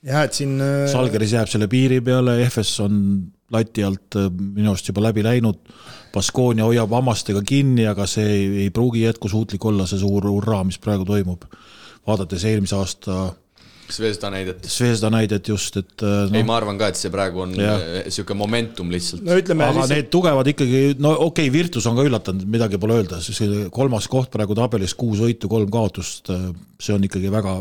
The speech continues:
Speaker 2: väga suur üllatus. Aga vaadates, kuidas nad nagu mängivad, siis, äh, ja võistkonna sisu, siis ma arvan, nemad nagu välja ei kuku siit väga. Fenerbahce, noh, sa just eelmine saade ütlesid, et millal nad langema hakkavad, palun, tuli kohe kaks tükki tuppa.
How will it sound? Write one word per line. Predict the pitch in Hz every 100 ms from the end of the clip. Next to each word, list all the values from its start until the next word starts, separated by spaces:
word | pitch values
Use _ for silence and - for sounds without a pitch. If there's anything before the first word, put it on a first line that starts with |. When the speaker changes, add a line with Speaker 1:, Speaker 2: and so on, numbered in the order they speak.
| 85
Speaker 2:
väga | 104 101 92
suur | 101 113
üllatus. | 123 - 92 - - - - - -
Aga | 98 90 98 -
vaadates, | 107 107 98 92
kuidas | - 101 101
nad | 95
nagu | 101 101
mängivad, | 101 135 156 117 107 104 -
siis, | 101 - 113
äh, | 107 104
ja | 101
võistkonna | 101 143 - 123 110
sisu, | 123 170 139 113 95 - _ _ _ _
siis | - 107
ma | 120
arvan, | 113 104 117
nemad | 143 120
nagu | 101 104 104
välja | 131 110
ei | 104
kuku | 139 98
siit | 85 -
väga. | 85 82 - _ _ _ _ -
Fenerbahce, | 127 120 92 107 - 110
noh, | 101
sa | 107 104
just | 101 90
eelmine | 113 107 107
saade | 104 107 123
ütlesid, | - 92
et | 85 - - - 107
millal | 101 95
nad | 87
langema | 120 95 92 87
hakkavad, | - 80 113
palun, | 107 80 - -
tuli | 110 82
kohe | 82 85
kaks | 95 -
tükki | 104 104
tuppa. | 113